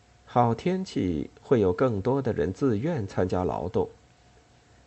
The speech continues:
但星期六傍晚夜幕降临时，开始下起雨来。他躺在床上睁着眼，闷闷不乐地听着屋顶上的雨点声和树木间的风声。他觉得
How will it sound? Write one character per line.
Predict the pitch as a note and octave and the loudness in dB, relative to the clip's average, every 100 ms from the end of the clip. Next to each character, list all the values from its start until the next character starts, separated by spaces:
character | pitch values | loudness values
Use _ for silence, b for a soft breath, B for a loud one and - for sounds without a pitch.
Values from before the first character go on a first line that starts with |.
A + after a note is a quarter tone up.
| _ | _
但 | G2 G2+ G#2 | 0 2 0
星 | - A2+ | 0 -2
期 | - | 0
六 | G2 G2+ | 2 2
傍 | - A2+ F#2 | 2 0 0
晚 | E2 B1 C#2 A#2+ | -2 -4 -4 -2
夜 | C#3+ | 0
幕 | A2+ | 2
降 | G#2 D#3 A#2 F#2+ | 0 0 -2 -4
临 | D#2+ D#3 | -6 -8
时， | - G1+ - b b b | -8 -10 -10 b b b
开 | - E3 E3 | -2 -2 0
始 | - F#2+ | -2 -4
下 | G2 D3 | -2 -4
起 | B2 G#2 B2+ | -2 -2 -2
雨 | G2 - | -4 -6
来。 | A#1 A#2+ - _ _ _ _ _ _ _ _ _ _ | -6 -8 -14 _ _ _ _ _ _ _ _ _ _
他 | A#2 | 0
躺 | A#2 G#2 F#2+ | 0 2 2
在 | G2 G#2 | 0 -2
床 | - F#2+ B2 | 0 -2 -2
上 | - E2+ F2 - | -4 -4 -4 -4
睁 | C#3 D3+ | -4 -4
着 | E2 | -8
眼， | F#2+ - - - b b b - | -8 -10 -14 -20 b b b -2
闷 | D#3+ D3+ | 0 4
闷 | C3 A#2+ | 4 4
不 | G#2+ D3 | 2 2
乐 | F3+ C3+ G2 | 2 -2 0
地 | F2+ E2+ | 0 0
听 | - - G#2 | 0 0 2
着 | G2 | 0
屋 | G#2 G#2+ | 0 0
顶 | A2 D#2+ | 2 0
上 | - G#2 | 0 -2
的 | D#2+ | -2
雨 | D2 F2 B2+ | -2 -2 0
点 | G2+ B1 | 0 0
声 | - F2 D#2+ E2 | 0 0 0 -2
和 | D#2 | -4
树 | - G#2 | 0 0
木 | D#2+ | 0
间 | - F#2+ F2+ | -2 0 0
的 | - | -2
风 | F#2 G2 A#2 | -2 -4 -4
声。 | - - - _ _ - _ _ _ _ _ _ | -10 -12 -16 _ _ -20 _ _ _ _ _ _
他 | - G#2+ G#2 | -6 -4 -2
觉 | F#2+ G#1 C2 | -4 -4 -4
得 | G#1+ | -6